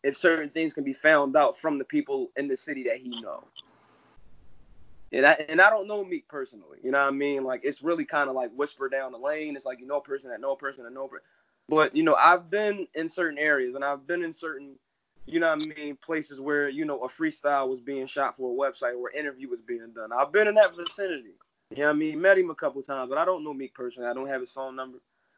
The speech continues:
He don't, you know what I mean? But it would be heavily encouraged if someone of his stature from where he from in the city, from down north, you from down that way. You know what I mean? If you, if, if, if, if he could just properly speak about these things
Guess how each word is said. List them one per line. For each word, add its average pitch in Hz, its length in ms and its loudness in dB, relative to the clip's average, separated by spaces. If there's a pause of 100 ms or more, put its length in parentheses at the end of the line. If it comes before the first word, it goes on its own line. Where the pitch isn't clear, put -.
(140)
He 135 100 -2
don't, 135 200 -2
you 139 60 0
know 135 60 -2
what 135 100 2
I - 20 0
mean? 135 140 -4 (220)
But 131 320 4 (300)
it 160 120 2
would 160 120 -2
be 160 180 2 (180)
heavily 170 460 -2
encouraged 147 680 -4 (440)
if 131 140 0
someone 151 400 0
of 123 100 -4
his 147 160 -6
stature 139 380 2
from 139 260 -2
where 139 100 -2
he 131 100 -4
from 139 300 -4
in 120 80 -2
the 120 80 -6
city, 120 260 -2
from 117 200 -8
down 123 300 0
north, 123 300 -2
you 117 80 -8
from 120 220 -10
down 123 260 2
that 113 160 -2
way. 120 300 -2 (640)
You 117 80 2
know 123 80 8
what 123 60 6
I - 20 4
mean? 120 260 4
If 117 140 -2
you, 139 100 -4
if, 117 200 2
if, 120 180 6
if, 120 220 4
if 127 140 8
he 139 200 0
could 143 220 0
just 127 380 -2
properly 123 680 4 (320)
speak 151 300 4
about 143 260 8
these 139 200 -2
things 143 440 -6